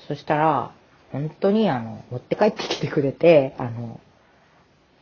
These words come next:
座禅用の座布団ね。私買う気だったんですけど、新品とかもうないから、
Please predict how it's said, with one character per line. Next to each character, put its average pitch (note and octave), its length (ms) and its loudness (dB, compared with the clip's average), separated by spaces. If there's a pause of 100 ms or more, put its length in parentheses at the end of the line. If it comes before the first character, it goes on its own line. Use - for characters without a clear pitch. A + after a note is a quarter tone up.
(160)
座 C#3 200 -12
禅 C3+ 180 -6
用 C#3+ 100 -4
の C3+ 140 -6
座 C#3+ 140 -4
布 D3 80 -8
団 A#2+ 160 -12
ね。 C3 60 -8
私 F3+ 180 -8
買 D#3 180 2
う F3 60 2
気 A#3+ 80 4
だ B3+ 80 8
っ - 80 2
た F#3+ 140 2
ん C3+ 40 -2
で B2 80 -6
す - 120 -20
け - 80 -14
ど、 C3 340 -2 (1300)
新 B3 220 2
品 C4 180 0
と - 80 4
か B3 140 6
も G#3 260 4
う - 20 2
な F#3 140 0
い G#3 100 -2
か B2 160 -4
ら、 D3 380 2